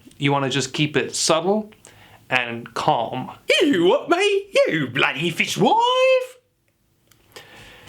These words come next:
Now, you'll notice there that I'm incorporating parts of my body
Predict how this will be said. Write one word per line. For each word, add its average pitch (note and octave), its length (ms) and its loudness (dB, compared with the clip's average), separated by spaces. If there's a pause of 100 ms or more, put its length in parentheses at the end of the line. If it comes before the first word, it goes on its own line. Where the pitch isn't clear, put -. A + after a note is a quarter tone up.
(320)
Now, C3 260 0
you'll C#3+ 200 2
notice D#3+ 320 2
there C3 200 0
that B2 120 0
I'm A#2+ 440 -4
incorporating B2 680 -2
parts A#2+ 260 -4
of A2+ 60 -8
my A2+ 120 0
body B2 540 0